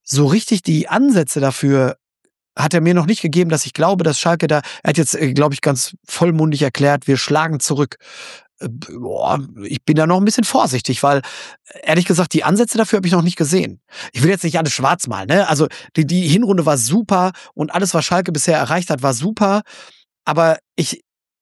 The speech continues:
finde zumindest, die letzten A-, Auftritte waren so, dass ich sagen kann,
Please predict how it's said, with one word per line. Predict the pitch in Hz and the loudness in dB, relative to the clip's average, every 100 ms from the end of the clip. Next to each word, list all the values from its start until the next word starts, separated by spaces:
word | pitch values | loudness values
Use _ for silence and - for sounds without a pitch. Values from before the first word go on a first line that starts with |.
| _ | _
finde | - - 247 208 | -8 0 0 2
zumindest, | 180 214 233 | 0 2 2
die | - | 2
letzten | 170 - 180 | 0 0 -6
A-, | 156 180 | 0 0
Auftritte | 185 202 - 226 185 | 0 -2 0 0 2
waren | 175 180 | 2 2
so, | 160 175 220 226 - - - | 2 2 2 -2 -12 -20 -4
dass | 170 160 | -2 0
ich | 151 | 2
sagen | 180 190 190 | 2 0 0
kann, | 185 180 180 | 2 2 0